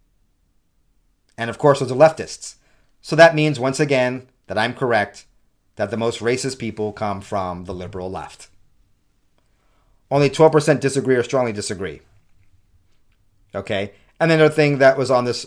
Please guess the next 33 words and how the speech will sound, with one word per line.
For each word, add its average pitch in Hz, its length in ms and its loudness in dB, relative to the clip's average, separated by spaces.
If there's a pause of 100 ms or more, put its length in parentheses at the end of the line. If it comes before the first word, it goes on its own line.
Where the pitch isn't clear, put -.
uh, 113 180 2
as 113 160 -4
well 104 420 0 (440)
is 120 100 -2
that 123 200 0
people 127 260 -6
were 120 140 2
not 117 200 -2
happy 110 400 -4
with 104 260 -6
what's 110 280 -6 (400)
happened 110 480 -2
with 104 340 -6 (300)
the 110 140 -8
porous 110 340 -4
border, 101 420 -6 (680)
especially 127 480 -2
when 110 180 -4
it 107 100 -8
comes 107 300 -6
to, 101 320 -8 (260)
uh, 101 160 -2
schooling 117 600 -4
and 107 80 -10
other 113 200 -2
things 101 280 -8
that 101 100 -8
affect 98 400 -6
our 98 140 -6
children, 113 500 -6 (300)
healthcare, 98 640 -4
et 85 140 -16
cetera. 76 440 -12